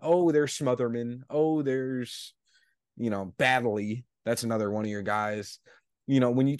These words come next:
when you get into a range and you start to hit a lot of these lower tier guys that keep making lots of cuts, it really opens things up for you in the top end. 'Cause, you know,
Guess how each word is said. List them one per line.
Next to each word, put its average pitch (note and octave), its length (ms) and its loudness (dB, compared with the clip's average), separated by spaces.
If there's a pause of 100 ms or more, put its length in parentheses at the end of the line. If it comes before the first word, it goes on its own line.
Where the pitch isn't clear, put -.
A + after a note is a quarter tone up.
when E3 180 -2
you E3 80 -2
get A3 160 -2
into F#3 220 4
a C#3 40 4
range B2 420 -2
and A2+ 100 -4
you G#2+ 80 -4
start B2+ 240 -4
to A2+ 80 -4
hit B2+ 160 0
a B2 40 0
lot A2 220 -2
of A#2 80 -6
these G#2 200 -4
lower G#2 440 0
tier G2+ 320 -6
guys G2 440 -2
that G2 120 -8
keep A2+ 240 -2
making G2+ 360 -6
lots G2 260 -4
of F#2 60 -12
cuts, - 560 -2 (400)
it A2+ 200 2
really C3 280 6
opens A#2 440 2
things A2+ 220 -4
up G#2 120 -2
for - 80 -8
you A#2 60 -2
in G#2+ 60 -4
the G2 80 -4
top G2+ 300 -2
end. B2+ 240 -2
'Cause, B2 260 -4
you C3+ 120 -2
know, F2+ 180 -10